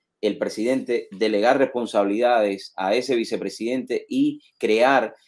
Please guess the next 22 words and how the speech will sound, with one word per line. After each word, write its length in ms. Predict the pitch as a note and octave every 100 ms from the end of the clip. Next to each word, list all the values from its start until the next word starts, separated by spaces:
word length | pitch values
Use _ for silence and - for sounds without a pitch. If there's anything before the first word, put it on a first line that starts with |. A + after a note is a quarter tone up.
| _ -
eh, 800 | G#2 G2 F#2+ F2+ F2 E2+ E2 -
un 480 | - B2 C3 B2+ A2
comité 560 | A#2+ A2 G#2+ C#3 A#2 - _ -
en 140 | G2+
el 180 | G2+ G2+
cual 480 | B2 B2 A#2 A#2 - _
sea 560 | - - C3 B2+ A2+ -
el 240 | - G#2 G2
que 300 | G#2+ G#2+ - _ _ -
vaya 380 | G2+ G2+ B2+ C#3+
jugando 500 | B2+ B2+ C#3 B2+ A#2
alguno 380 | G#2 A#2 C3 B2
de 80 |
los 320 | G#2+ G2+ - _
puntos 340 | C3+ C#3+ C3
importantes 600 | A2+ G#2+ G2 A#2 B2 A2+
en 120 | A2 G2
el 80 |
movimiento, 500 | G2 G2 G2 G2+ F#2
como 300 | - G2 G2
es, 280 | A2+ B2+ - _ _ _
eh, 520 | - G#2 F#2+ F#2 F2+